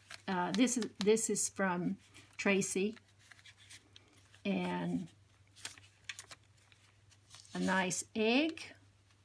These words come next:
and a nice rabbit.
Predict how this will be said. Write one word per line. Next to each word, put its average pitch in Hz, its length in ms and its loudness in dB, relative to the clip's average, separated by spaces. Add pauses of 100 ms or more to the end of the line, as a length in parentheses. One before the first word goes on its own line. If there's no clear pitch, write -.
(920)
and 262 320 8
a 262 60 4
nice 233 460 4 (160)
rabbit. 226 800 2